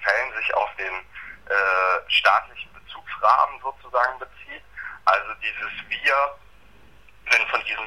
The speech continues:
Wir gesprochen wird, natürlich die Deutschen als, äh, äh, Staatsbürgerkollektiv immer in Vorstellung ist und dann natürlich auch, ähm, linke, ähm, Perspektiven, äh,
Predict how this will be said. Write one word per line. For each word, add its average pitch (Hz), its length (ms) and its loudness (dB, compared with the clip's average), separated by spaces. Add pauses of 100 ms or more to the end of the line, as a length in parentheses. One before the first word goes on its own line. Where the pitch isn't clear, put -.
Wir 139 200 4
gesprochen 123 640 -2
wird, 117 220 0
natürlich 110 540 2 (340)
die - 100 6
Deutschen 117 460 4 (240)
als, 104 340 4 (160)
äh, - 880 -2
äh, 98 480 2
Staatsbürgerkollektiv - 1400 2
immer 120 220 4
in 113 320 -6
Vorstellung 120 640 0
ist 113 200 -4 (440)
und 104 60 -2
dann 101 120 4
natürlich 110 460 2
auch, 104 420 2
ähm, 98 480 2
linke, 127 340 0 (840)
ähm, 98 600 2
Perspektiven, - 720 0
äh, 107 500 2